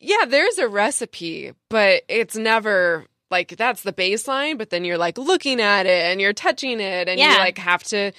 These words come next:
Speaker 1: like, visualize it and smell it and, you know, like, get the textures right.
Speaker 2: Absolutely.
Speaker 1: And so it's, like, I don't even, I remember Matt was in Vegas a few months ago and I was like, I had to make him just, like, sending pictures, you know, like, "I don't know what to," <laughs>
Speaker 2: Yeah.
Speaker 1: like,
Speaker 2: <laughs>
Speaker 1: "Am I doing it right?"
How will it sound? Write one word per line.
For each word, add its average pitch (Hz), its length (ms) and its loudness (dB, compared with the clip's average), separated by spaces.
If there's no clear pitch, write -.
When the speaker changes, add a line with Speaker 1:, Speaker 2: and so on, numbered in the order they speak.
Speaker 1:
like, 180 280 0
visualize 233 680 2
it 190 120 4
and 185 140 -4
smell 269 360 0
it 214 120 2
and, 190 260 -6
you 240 120 -6
know, 190 180 -2
like, 175 240 -4
get 226 240 -2
the 220 80 -4
textures 196 540 -8
right. 165 420 -4
Speaker 2:
Absolutely. 240 560 -2
Speaker 1:
And 185 340 2
so 196 240 2
it's, - 460 -2
like, 202 200 0
I 170 120 2
don't 226 140 4
even, 190 160 0
I 180 160 2
remember 180 480 -4
Matt 170 240 0
was 165 160 -4
in 160 100 -6
Vegas 160 440 -4
a 156 80 -8
few 165 120 -8
months 165 260 -6
ago 165 300 -2
and 175 120 -4
I 175 120 -2
was 165 140 -6
like, 170 240 -4
I - 60 -4
had 180 140 0
to 170 60 -2
make 165 260 -2
him - 140 -10
just, - 160 -8
like, 135 160 -2
sending 170 420 0
pictures, - 560 -10
you 226 60 -8
know, 208 180 -4
like, 208 180 -2
"I 320 140 2
don't 466 180 4
know 466 560 2
what 269 100 2
to," 262 80 2
<laughs> 269 40 4
Speaker 2:
Yeah. 262 240 6
Speaker 1:
like, 359 1120 2
Speaker 2:
<laughs> - 0 -
Speaker 1:
"Am 330 240 -8
I 294 80 -4
doing 330 180 -8
it 403 320 -2
right?" 233 140 -10